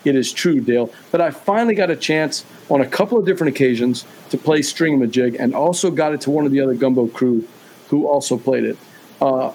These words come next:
a party game in the age of corona-, coronavirus. Tough to get people together to it, so I, I played it with the family, and then I also played it with my scout dads this, uh, this weekend, and I had two wildly different experiences. All right, quick pitch on the game.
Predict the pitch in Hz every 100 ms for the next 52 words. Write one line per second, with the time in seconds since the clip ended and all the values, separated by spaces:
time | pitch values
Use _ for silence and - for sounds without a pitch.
0 | - - - 208 247 220 214 196 180 180
1 | 165 165 165 160 151 165 156 156 147 147
2 | 147 143 - - - - - - - -
3 | - - - _ _ - - 202 202 214
4 | 190 180 165 185 202 214 220 - 220 214
5 | 180 160 139 135 - 185 180 151 135 143
6 | 143 - - 196 214 220 214 - 147 139
7 | 147 156 - 160 165 135 117 - 170 175
8 | 170 165 135 151 - - 151 139 131 160
9 | 160 151 151 147 143 139 - - 190 156
10 | 123 127 156 147 139 135 113 131 127 120
11 | 117 - 110 - - 104 80 - - -
12 | - 139 - - - 196 196 180 165 143
13 | 135 123